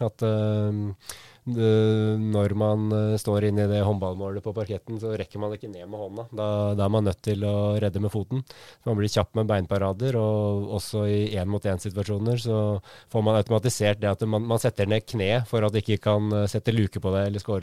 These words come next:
sånn, eh, rett rundt beinet. Så det er noe av det som, eh, futsal har gitt meg.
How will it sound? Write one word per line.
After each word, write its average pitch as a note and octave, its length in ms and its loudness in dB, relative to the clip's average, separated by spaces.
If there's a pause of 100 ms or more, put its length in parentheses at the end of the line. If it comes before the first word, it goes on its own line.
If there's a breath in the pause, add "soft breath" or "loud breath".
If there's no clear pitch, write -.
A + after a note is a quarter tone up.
sånn, G2 320 -2
eh, G2 540 -6
rett G#2 160 -2
rundt G#2+ 160 -2
beinet. G2+ 320 -2 (420 loud breath)
Så A#2 80 -10
det G#2 140 0
er A2+ 60 2
noe G2+ 320 2
av F#2+ 40 -2
det F#2+ 200 -2
som, G2 340 -4
eh, F#2+ 1200 -6
futsal G2+ 320 -4
har G2 80 -2
gitt - 160 -6
meg. F#2+ 240 -8